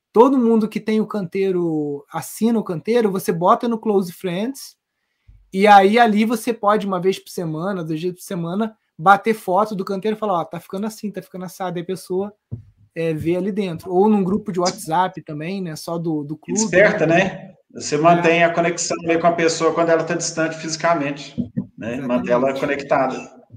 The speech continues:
Speaker 2: É isso aí, é, é divulgando e, e captando ideias, né?
Speaker 1: Muito
Speaker 2: Ô,
Speaker 1: bem.
Speaker 2: Nilson, é... só que assim, a gente tem as dificuldades também ali do dia a dia, né? Porque tá tudo
Speaker 1: Sim.
Speaker 2: ainda muito no, no projeto, né? Tá bem pensado, bem estudado lá com a mentoria,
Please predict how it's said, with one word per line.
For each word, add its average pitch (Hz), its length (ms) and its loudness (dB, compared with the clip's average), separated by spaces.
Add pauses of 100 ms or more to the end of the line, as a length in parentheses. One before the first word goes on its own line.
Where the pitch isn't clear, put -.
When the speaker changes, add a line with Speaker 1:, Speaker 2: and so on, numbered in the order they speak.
(120)
Speaker 2:
É 104 80 -4
isso 113 180 -2
aí, 180 180 4
é, 131 280 4
é 143 40 4
divulgando 165 640 6
e, 196 580 2
e 147 60 -6
captando 175 420 4
ideias, 156 400 6
né? - 460 -6 (420)
Speaker 1:
Muito 160 180 -12
Speaker 2:
Ô, 143 100 -4
Speaker 1:
bem. 175 100 4
Speaker 2:
Nilson, 151 420 4
é... 139 440 4 (580)
só 175 260 2
que 190 60 0
assim, 202 220 0
a 165 100 2
gente 175 300 -2
tem 180 220 -2
as 190 340 0
dificuldades 185 580 0
também 214 400 4
ali 208 160 2
do 208 100 -2
dia 185 200 0
a 190 40 2
dia, 147 320 0
né? 139 200 -2
Porque 143 360 -4
tá 151 160 -2
tudo 165 280 0
Speaker 1:
Sim. 165 80 4
Speaker 2:
ainda 165 160 4
muito 160 360 0
no, 151 300 2
no 127 300 0
projeto, 147 680 2
né? 151 240 2
Tá 135 680 2
bem 147 260 -4
pensado, 147 680 2
bem 139 120 -2
estudado 135 680 0
lá 131 140 4
com 131 120 -6
a 123 40 0
mentoria, 127 800 -2